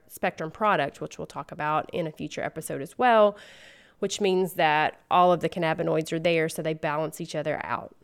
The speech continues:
okay? That's why the C B D oil won't necessarily give you the munchies like using marijuana would.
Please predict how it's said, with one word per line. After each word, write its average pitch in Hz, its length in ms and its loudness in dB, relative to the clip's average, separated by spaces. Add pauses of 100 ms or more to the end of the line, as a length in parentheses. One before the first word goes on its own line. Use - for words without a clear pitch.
(160)
okay? 156 260 -6
That's 151 200 -6
why 151 300 2
the 147 80 -4
C - 160 -6
B 151 120 -4
D 151 180 -6
oil 170 600 2
won't 175 420 2
necessarily 160 600 -4
give 175 200 -4
you 165 120 -6
the 151 100 -6
munchies 147 540 -8
like 147 320 -6
using 147 500 -8
marijuana 143 520 -6
would. - 400 -10